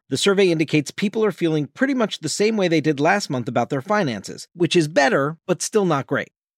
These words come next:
This all comes as the Labor Department's Consumer Price Index report also delivered some disappointing news this week, sending the market into a tailspin. U S inflation unexpectedly ticked back up in August, despite the plunging gas prices.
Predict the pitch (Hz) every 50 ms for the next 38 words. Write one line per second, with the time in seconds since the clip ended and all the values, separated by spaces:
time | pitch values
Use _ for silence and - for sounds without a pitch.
0 | _ _ _ _ 190 165 190 - 233 214 202 165 - 185 202 226 233 202 190 147
1 | 120 151 143 143 170 185 180 190 160 151 - 165 165 160 165 147 - - - 147
2 | 139 - 175 170 147 135 - - - 220 262 277 - - 165 139 127 127 113 -
3 | - 127 117 _ - 127 147 160 - - 208 247 254 - 262 226 156 165 156 135
4 | 123 104 107 92 80 _ _ _ - - - 165 143 127 143 - - 135 - 147
5 | 147 135 131 123 123 123 123 110 - - 120 107 - 107 113 110 85 _ _ -
6 | _ _ _ - - - 156 147 143 143 139 139 135 127 127 151 170 160 - 143
7 | 143 - - 139 123 117 - 147 151 151 - _ - 202 208 196 - - - 190
8 | 151 113 - - - 92 71 _ _ _ _ _ _ _ - 127 143 190 220 202
9 | - 226 220 202 - - 160 127 120 - - 127 123 - - 170 175 233 254 -
10 | - - - 147 - - 143 123 123 135 131 - _ - - - 233 - - -
11 | - 196 165 175 175 - - - - 165 160 - 170 151 117 110 - 101 104 98
12 | 80 82 85 - - - _ _ _ _ _ _ - 160 - - - - - 190
13 | 220 226 196 _ - 190 - - - 180 165 156 156 170 165 147 180 196 - 208
14 | - - 101 90 80 - - - - - _